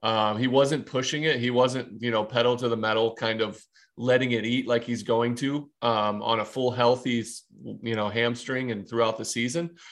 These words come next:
But this shows you how good he can be even when he's not at his best. And that's the difference between a true ace and somebody that's just really good, that even,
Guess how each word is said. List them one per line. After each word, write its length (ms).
But 560
this 180
shows 440
you 180
how 220
good 260
he 80
can 240
be 440
even 340
when 140
he's 120
not 240
at 140
his 160
best. 440
And 180
that's 300
the 100
difference 480
between 560
a 260
true 340
ace 460
and 380
somebody 440
that's 240
just 280
really 300
good, 560
that 280
even, 520